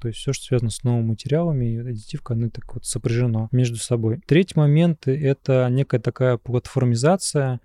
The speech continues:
когда мы различного рода софт объединяем в более крупные системы, то есть получаем такое, не знаю, там, супер-ап, либо там супер, а, приложение, которое может моделировать совершенно различные физики и там процессы между собой в рамках одного приложения. То есть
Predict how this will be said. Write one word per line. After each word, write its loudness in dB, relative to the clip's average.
когда 2
мы 2
различного 0
рода 2
софт 0
объединяем 2
в -12
более 4
крупные 2
системы, -2
то 0
есть -2
получаем 0
такое, 0
не 0
знаю, 0
там, -6
супер-ап, 2
либо 2
там -2
супер, 2
а, 0
приложение, 2
которое 0
может 0
моделировать 2
совершенно 2
различные 2
физики 0
и -6
там -2
процессы 0
между -2
собой 0
в 2
рамках 0
одного 2
приложения. 0
То -10
есть -10